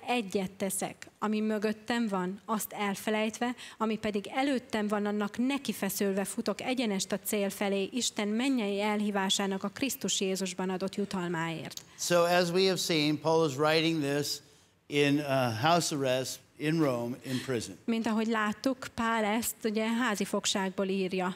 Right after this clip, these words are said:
Speaker 1: Rómából.
Speaker 2: Um, he gets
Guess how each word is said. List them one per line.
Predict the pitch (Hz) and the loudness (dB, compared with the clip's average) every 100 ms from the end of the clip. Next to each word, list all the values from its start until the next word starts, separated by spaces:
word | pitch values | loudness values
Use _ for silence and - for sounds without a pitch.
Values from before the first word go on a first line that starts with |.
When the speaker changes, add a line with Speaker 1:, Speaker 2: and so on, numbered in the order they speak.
| - | -2
Speaker 1:
Rómából. | 202 226 202 180 180 185 170 180 180 - _ - _ _ | 0 0 0 0 -2 -2 -2 -2 -8 -16 _ -20 _ _
Speaker 2:
Um, | 156 160 151 143 - _ _ _ _ _ - - - _ _ _ | 4 4 4 -2 -10 _ _ _ _ _ -12 -12 -20 _ _ _
he | 170 202 196 196 - - _ _ _ _ _ _ _ _ _ _ 175 | 2 4 4 2 -6 -20 _ _ _ _ _ _ _ _ _ _ -16
gets | 139 208 226 - - - | 0 2 2 0 -4 -6